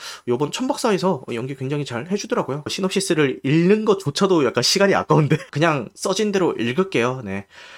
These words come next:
대대로 마을을 지켜온 당주집 장손이지만 정작 귀신은 믿지 않는 가짜 퇴마사 천박사. 사람의 마음을 꿰뚫는 통찰력으로 온갖 사건들을 해결해온 그에게 귀신을 보는 의뢰인 유경이 찾아와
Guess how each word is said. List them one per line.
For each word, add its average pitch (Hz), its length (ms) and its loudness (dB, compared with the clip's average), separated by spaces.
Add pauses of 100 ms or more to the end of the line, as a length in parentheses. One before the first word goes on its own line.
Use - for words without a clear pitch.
(160)
대대로 170 420 6
마을을 143 340 4
지켜온 143 460 0
당주집 127 680 -6
장손이지만 110 800 -2 (300)
정작 127 500 -2
귀신은 143 460 -2
믿지 110 320 -4
않는 120 340 -2
가짜 - 320 -6
퇴마사 123 400 -2
천박사. - 560 -2 (500)
사람의 208 400 2
마음을 131 400 2
꿰뚫는 165 500 -2
통찰력으로 143 800 -2
온갖 113 380 0
사건들을 139 600 -2
해결해온 143 580 0
그에게 101 520 -2 (400)
귀신을 143 400 0
보는 120 320 -2
의뢰인 117 580 0
유경이 101 380 -4
찾아와 107 480 -2